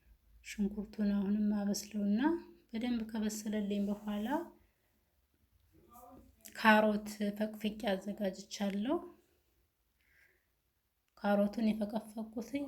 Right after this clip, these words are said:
በቁመቱ ነው። ስለዚህ ካሮቱን እጨምራለሁ። እንደዚህ ሽንኩርቱ ከበሰለ በኋላ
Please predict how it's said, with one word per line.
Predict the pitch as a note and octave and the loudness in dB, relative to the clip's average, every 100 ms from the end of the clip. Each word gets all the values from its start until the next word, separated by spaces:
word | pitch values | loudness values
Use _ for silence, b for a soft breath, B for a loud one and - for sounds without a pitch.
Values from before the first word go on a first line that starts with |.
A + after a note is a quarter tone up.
| A#3 | -2
በቁመቱ | F#3 F#3+ F#3+ - G3 G3+ G3+ G#3+ | 0 0 0 -2 0 0 0 0
ነው። | A3 E4+ - - - _ _ _ _ _ - - - _ - | 6 6 4 -8 -20 _ _ _ _ _ -20 -20 -20 _ -12
ስለዚህ | - G3 F#3+ G3 A3 A3 A3 | -4 -2 -2 -2 -2 -2 -4
ካሮቱን | G#3 G3+ G3 - B3+ D#4+ D4 G3+ | -4 -2 -2 -2 2 4 4 -4
እጨምራለሁ። | - G#3+ G3+ G3+ G3 G3 G#3 | -4 -2 0 0 -2 -2 0
እንደዚህ | G3+ G3 G3+ | 0 -2 -2
ሽንኩርቱ | G#3+ G3 G#3 A3 | 0 0 -2 -4
ከበሰለ | G#3+ G3 G3+ - G3+ F#3+ | -2 0 0 -2 0 0
በኋላ | G3 G3 G3+ G3+ | 0 -2 0 2